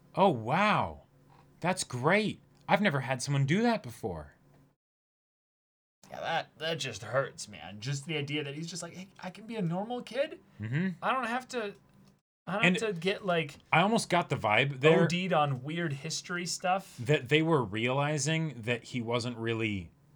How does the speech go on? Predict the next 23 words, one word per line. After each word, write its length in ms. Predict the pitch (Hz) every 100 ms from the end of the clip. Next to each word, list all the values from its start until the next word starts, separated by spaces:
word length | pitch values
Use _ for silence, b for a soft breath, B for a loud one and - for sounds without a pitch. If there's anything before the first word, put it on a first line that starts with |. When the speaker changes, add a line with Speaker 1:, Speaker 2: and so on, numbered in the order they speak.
| _ _
Speaker 1:
he 120 | 107 123
wasn't 200 | 127 -
Speaker 2:
Getting 140 | 127
Speaker 1:
really, 100 | 120 110
Speaker 2:
it. 100 | 95 _ -
Speaker 1:
he 100 | 135
wasn't 200 | 143 143
really 160 | 131
getting 300 | 123 120 123
it. 100 | 127
He 80 | 113
wasn't 200 | 120 127
really 140 | 120
taking 340 | - 127 110 104
it 40 |
in. 100 | 104
It 60 | 101
was 120 | 101
a 20 |
bit 180 | 90 117
much 220 | 113 110
for 200 | - 117
him. 120 | 110